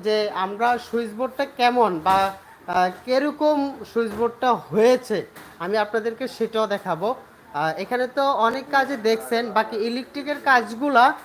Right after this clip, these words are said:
আমি একেবারে লাস্ট আপনাদের জন্য আমার এই, উম, এম,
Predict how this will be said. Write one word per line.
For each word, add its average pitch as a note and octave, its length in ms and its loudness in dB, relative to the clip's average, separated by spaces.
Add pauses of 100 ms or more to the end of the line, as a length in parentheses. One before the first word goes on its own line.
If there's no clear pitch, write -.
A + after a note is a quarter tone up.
(220)
আমি G#3+ 260 4
একেবারে A#3+ 600 0
লাস্ট A#3+ 500 2
আপনাদের A3 520 0
জন্য C4 280 0
আমার A#3 480 2 (100)
এই, A3+ 340 4 (340)
উম, G3 260 0 (320)
এম, E3 420 -2